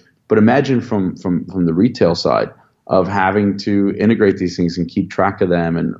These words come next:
better understanding, like, the P and L and whatnot and, and its implications. And so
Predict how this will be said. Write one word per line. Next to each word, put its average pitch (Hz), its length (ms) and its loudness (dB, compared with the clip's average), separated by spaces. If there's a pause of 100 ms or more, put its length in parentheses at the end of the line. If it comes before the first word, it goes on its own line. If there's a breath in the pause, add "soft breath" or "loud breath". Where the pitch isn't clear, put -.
better 104 260 2
understanding, 98 560 0
like, 92 180 -4
the 87 80 -12
P - 240 0
and 104 100 6
L 110 240 0
and 90 100 0
whatnot 87 520 0
and, 85 160 -2
and 92 140 2
its 87 120 -4
implications. 92 720 2
And 92 140 2
so 98 220 0